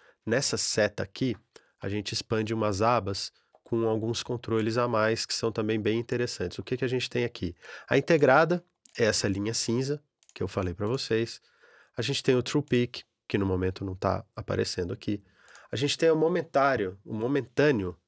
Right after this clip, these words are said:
né, que é essa última, essa última que a gente adicionou na visualização, cujo meter é o da direita. Então vocês veem a variação do, dessa medição momentânea, ó, ela é uma variação bem intensa.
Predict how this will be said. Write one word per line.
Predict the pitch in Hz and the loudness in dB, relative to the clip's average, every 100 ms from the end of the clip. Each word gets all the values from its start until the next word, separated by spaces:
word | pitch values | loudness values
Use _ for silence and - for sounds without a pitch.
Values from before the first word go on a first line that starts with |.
| _ | _
né, | 104 123 | -2 -2
que | - 113 | 0 4
é | |
essa | 113 135 - 117 | 4 4 2 0
última, | 120 175 - 120 101 95 - _ - | 0 -4 -4 -4 -4 -6 -12 _ -10
essa | 113 - 113 107 104 - | -8 -4 -2 -2 -2 -2
última | 139 - 139 | -6 -4 -2
que | |
a | 117 | -2
gente | 117 117 | -2 -4
adicionou | - - 104 107 | -4 -4 -2 -2
na | 101 | -2
visualização, | 95 98 98 113 127 - 147 120 - _ _ _ _ _ | -2 -2 -2 -2 -4 -2 -2 -2 -8 _ _ _ _ _
cujo | - 113 104 104 98 | -4 -2 0 -2 -2
meter | 98 117 117 101 | 0 -2 0 0
é | |
o | 92 | 0
da | 92 | -2
direita. | 92 123 120 143 - - - _ _ - _ | -2 0 2 2 -2 -12 -20 _ _ -20 _
Então | 101 98 107 | -8 -4 -2
vocês | 120 135 113 | 0 0 2
veem | 117 127 135 _ _ | 0 0 -2 _ _
a | 117 | -6
variação | 104 123 135 131 - - 147 151 | 0 2 4 2 0 0 0 0
do, | 131 110 120 | -2 -4 -10
dessa | 101 101 131 160 - | -8 2 4 4 0
medição | 139 127 127 - 113 | -2 -2 -2 -2 -2
momentânea, | 117 120 131 - 113 131 95 | 0 -2 -2 0 2 2 2
ó, | |
ela | 92 98 | 2 0
é | |
uma | 101 98 | 0 -2
variação | 98 101 - 107 | -2 -2 -6 -10
bem | 101 120 | -4 -4
intensa. | 143 117 113 - | -2 -4 -4 -6